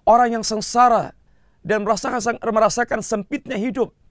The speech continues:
Bagaimana tidak? Seperti Syekhul Islam Ibnu Taimiyah yang direncanakan dibunuh, yang direncanakan diusir,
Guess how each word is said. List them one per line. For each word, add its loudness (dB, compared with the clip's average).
Bagaimana -4
tidak? -8
Seperti -4
Syekhul 0
Islam -2
Ibnu -6
Taimiyah -4
yang 0
direncanakan 0
dibunuh, -4
yang 2
direncanakan -2
diusir, -4